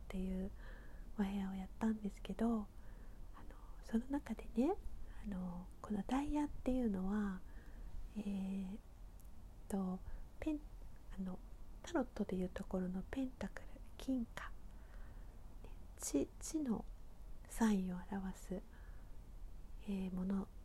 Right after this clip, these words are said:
なんだそうですね。だから、何かそういう「狩る」っていう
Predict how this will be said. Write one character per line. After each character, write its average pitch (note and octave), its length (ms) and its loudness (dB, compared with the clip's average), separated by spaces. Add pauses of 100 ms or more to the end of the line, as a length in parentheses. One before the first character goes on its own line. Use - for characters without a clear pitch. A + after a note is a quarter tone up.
(640)
な F#3+ 80 0
ん F#3 40 4
だ F#3 140 0
そ - 160 0
う F#3+ 60 2
で F3 120 0
す - 180 -6
ね。 B3+ 140 2 (1500)
だ G#3+ 140 2
か G#3 40 4
ら、 G#3 200 4 (1200)
何 D4 140 2
か G#3+ 160 2
そ G#3 200 2
う G#3 60 4
い G3+ 260 4
う A3 40 -2 (640)
「狩 C4+ 240 2
る」 A#3+ 60 6
っ G#3+ 40 4 (200)
て - 80 0
い F#3 300 2
う F#3 80 -4